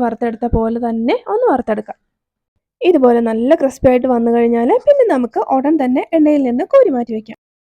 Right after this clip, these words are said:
അപ്പൊ ദാ നമ്മളുടെ ക്രിസ്പി ആയിട്ടുള്ള നല്ല അടിപൊളി പാവയ്ക്ക വെച്ചിട്ടുള്ള ഫ്രൈ ദാ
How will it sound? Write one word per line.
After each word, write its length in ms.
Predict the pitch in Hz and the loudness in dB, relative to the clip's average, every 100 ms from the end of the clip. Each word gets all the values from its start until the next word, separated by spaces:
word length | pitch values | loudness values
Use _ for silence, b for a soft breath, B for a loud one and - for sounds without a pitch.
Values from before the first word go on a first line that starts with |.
| _ _ _ _ _ _ - | _ _ _ _ _ _ -10
അപ്പൊ 120 | 247 | -4
ദാ 60 | 277 | -2
നമ്മളുടെ 360 | 247 226 220 254 466 466 | -2 -4 -4 -2 -2 -4
ക്രിസ്പി 360 | 285 285 - 370 | -6 -6 -4 -2
ആയിട്ടുള്ള 380 | 247 233 226 226 220 | -2 -2 -4 -6 -8
നല്ല 180 | 220 220 | -8 -8
അടിപൊളി 440 | 220 339 254 262 269 | -6 -4 -2 -2 -4
പാവയ്ക്ക 420 | 233 233 233 277 | -8 -8 -6 -4
വെച്ചിട്ടുള്ള 440 | 240 233 233 226 226 | -4 -4 -4 -4 -6
ഫ്രൈ 160 | - 233 311 | -6 -4 -2
ദാ 80 | 254 | -2